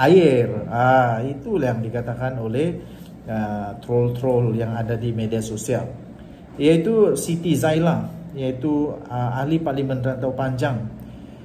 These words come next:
Beliau akhirnya memberikan penjelasan, beliau berkata mengenai penggunaan pili bomba. Ah, penggunaan pili bomba. Siti Zaila kata dapat kebenaran. Walaupun begitu, pengarah,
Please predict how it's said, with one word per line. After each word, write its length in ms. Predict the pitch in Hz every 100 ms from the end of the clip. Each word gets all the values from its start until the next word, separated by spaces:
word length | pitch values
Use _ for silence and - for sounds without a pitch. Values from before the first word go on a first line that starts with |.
| -
Beliau 560 | 135 151 175 190 190 156
akhirnya 720 | 156 170 175 170 143 135 117 131
memberikan 640 | 139 135 143 143 151 143 135
penjelasan, 560 | 123 131 127 160 151
beliau 240 | 131 127 123
berkata 640 | 120 120 120 135 165 202 208 - - -
mengenai 560 | 139 147 160 175 190 175 -
penggunaan 960 | 156 139 160 170 165 170 143 120 -
pili 400 | 196 202 208 208
bomba. 640 | 175 160 208 156 135 127 - - -
Ah, 640 | 151 214 226 196 160 143
penggunaan 640 | 123 151 139 147 147 143 135
pili 240 | 147 147
bomba. 560 | 135 135 120 123 196 254 - - - - -
Siti 320 | - 170 196
Zaila 480 | 165 190 196 233 180
kata 400 | 151 135 170 185
dapat 400 | 160 160 180 180
kebenaran. 720 | 170 180 233 233 127 - - - - - - -
Walaupun 480 | - 220 277 269 233
begitu, 560 | 180 156 - 185 233 -
pengarah, 800 | 180 180 170 220 254 285 269